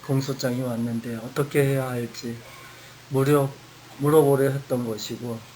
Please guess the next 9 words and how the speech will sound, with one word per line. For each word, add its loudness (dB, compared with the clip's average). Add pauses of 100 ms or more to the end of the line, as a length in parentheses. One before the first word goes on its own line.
(920)
사실 -6
가족연애가 2
이 -2
주 -4
동안 2
없어서 -8 (920)
마음이 6
많이 -2
불-, -8